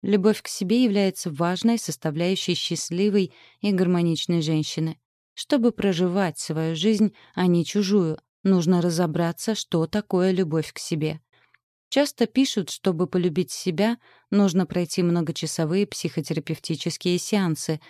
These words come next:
но это ошибочное мнение. Главное в этом вопросе — разобраться,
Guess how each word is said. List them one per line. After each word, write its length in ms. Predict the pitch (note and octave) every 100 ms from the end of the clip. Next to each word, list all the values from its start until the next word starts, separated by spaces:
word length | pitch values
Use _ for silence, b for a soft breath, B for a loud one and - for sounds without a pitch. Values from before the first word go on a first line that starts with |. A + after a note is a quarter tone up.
| b b
но 200 | G#3 F#3
это 220 | E3 E3+
ошибочное 640 | D#3+ - E3 D3+ - E3 D#3+
мнение. 480 | D#3+ D#3+ D#3+ E3 _ _ _ _
Главное 540 | E3+ F#3 A#3 B3+ A#3
в 20 |
этом 240 | F#3+ F#3 E3+
вопросе — 580 | D#3+ E3+ G3 G#3+ G#3+ G3 b b -
разобраться, 840 | F3 E3 F3 D#3+ F#3 G#3 - G3+